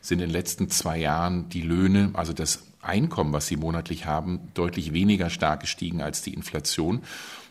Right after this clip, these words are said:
Deshalb heißt es, heute stehen die allermeisten Menschen in Deutschland da und haben weniger Kaufkraft mit ihrem Einkommen als noch vor zwei Jahren. Also,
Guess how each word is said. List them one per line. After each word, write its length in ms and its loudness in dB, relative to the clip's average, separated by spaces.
Deshalb 340 0
heißt 240 0
es, 160 0
heute 460 4
stehen 240 -2
die 100 0
allermeisten 600 2
Menschen 320 -2
in 80 -6
Deutschland 480 -2
da 160 0
und 180 -4
haben 300 -6
weniger 400 2
Kaufkraft 640 -2
mit 160 -8
ihrem 180 -4
Einkommen 500 -2
als 240 -4
noch 160 0
vor 180 -4
zwei 240 -2
Jahren. 380 2
Also, 300 -2